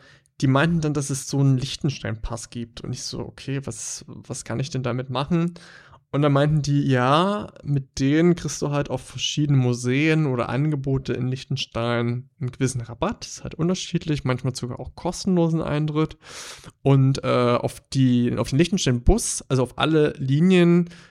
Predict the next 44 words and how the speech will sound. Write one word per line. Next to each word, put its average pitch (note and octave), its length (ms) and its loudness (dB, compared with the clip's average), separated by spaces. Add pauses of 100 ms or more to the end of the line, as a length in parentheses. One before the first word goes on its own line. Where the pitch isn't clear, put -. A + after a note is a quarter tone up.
(160)
gab's C#3 260 0
in C3 100 -2
dem C3+ 160 0
Zeitraum, D#3 400 0
solange B2+ 300 0
ich - 140 -6
da B2+ 100 -4
quasi B2 420 -2
eine A#2 140 -4
Übernachtung C3 600 -4
hatte, D3 260 -6
also A2+ 380 -6
ich - 120 -14
war - 120 -6 (120)
drei A#2 180 -4
Nächte C#3 340 -4
auf C#3 100 -6
dem C3+ 140 -4
Campingplatz, C3 600 -4 (380)
solange C3 480 0
durfte B2 400 -4
ich - 380 -8
kostenlos B2 480 -6
an A#2 160 -8
drei A#2+ 220 -8
Tagen A2+ 680 -8
mit - 140 -10
dem A#2+ 120 -8
Bus - 280 -6
fahren. A2+ 340 -6
Das A2 160 -16
war A#2+ 80 -10
dann A#2 120 -10
tatsächlich A#2+ 640 -10 (840)
bezahlt, - 500 -2
wie C3+ 120 4
eine B2+ 120 4
Art A#2+ 160 -2
Kurtaxe F3 720 6
und, C3 420 -2
äh, B2 280 0
ich - 140 -6
bezahlte B2 640 -4
halt A#2 460 -6